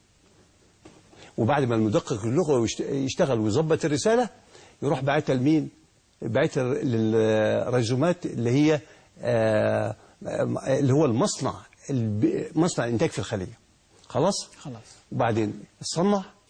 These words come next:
Speaker 1: هرمون الأنسولين، تروح خلايا البنكرياس مرسلة لمين؟ لخلايا التخزين. طيب هنا سؤال،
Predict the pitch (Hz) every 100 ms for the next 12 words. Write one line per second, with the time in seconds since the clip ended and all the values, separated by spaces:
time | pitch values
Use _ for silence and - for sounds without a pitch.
0 | _ 120 131 120 123 170 185 185 208 240
1 | - _ _ _ - 127 170 131 151 165
2 | 135 120 117 127 143 139 143 143 - 139
3 | 101 135 117 113 120 120 - 117 110 120
4 | 123 131 151 175 98 - _ _ _ _
5 | _ _ - - - - - 104 127 233
6 | 214 160 120